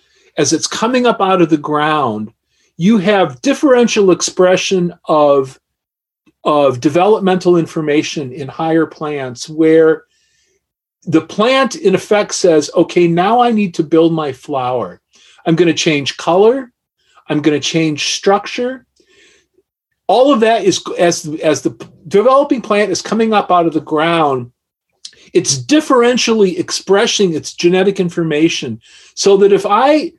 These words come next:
take a cell from the flower part of a daffodil and compare it to the cell in the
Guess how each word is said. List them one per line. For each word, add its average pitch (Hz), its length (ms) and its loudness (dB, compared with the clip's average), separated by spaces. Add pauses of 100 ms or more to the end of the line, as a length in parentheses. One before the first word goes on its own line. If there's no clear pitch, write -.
(100)
take 240 280 -2
a 180 80 -2
cell 175 720 2
from 165 400 -2
the 147 80 -4
flower 202 600 2
part 113 500 -4 (380)
of 135 140 -6
a 147 60 0
daffodil 123 760 -4 (300)
and 160 180 -2
compare 226 460 2
it - 120 -2
to 208 140 -4
the 175 140 0
cell 190 560 2
in 151 160 -4
the 147 80 -4